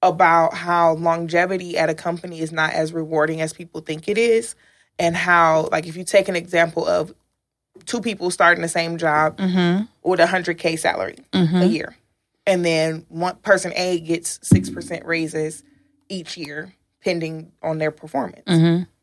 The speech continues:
Speaker 1: And then, so that person stays at the company for three years. So now, you know, they've increased in their salary, but then you got that same, uh, the other person who maybe only stays two years and then uses those skills to go get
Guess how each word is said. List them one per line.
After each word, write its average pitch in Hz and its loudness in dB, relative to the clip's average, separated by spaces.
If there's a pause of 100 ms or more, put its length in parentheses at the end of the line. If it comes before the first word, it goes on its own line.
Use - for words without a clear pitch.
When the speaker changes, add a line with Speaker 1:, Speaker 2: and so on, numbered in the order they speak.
(460)
Speaker 1:
And 180 2
then, 165 -2
so - -14
that 202 6
person 202 2
stays 180 -2
at 190 -14
the 175 -8
company 170 -6
for 160 -8
three 156 -12
years. - -12
So - -12
now, 82 -6
you 85 -10
know, - -14
they've - -6 (200)
increased 240 -2
in 165 -8
their 156 -2
salary, 160 0
but 160 -4
then 165 -4
you 185 -8
got 175 -2 (120)
that 165 2
same, 190 -2 (120)
uh, 180 2
the 170 0
other 220 6
person 165 -2 (320)
who 196 -2
maybe 175 4
only 165 0
stays 165 0
two 247 -2
years 165 0
and 165 -2
then 156 -2
uses 170 -6
those 165 -4
skills 170 -4
to 175 -16
go 165 0
get 160 -6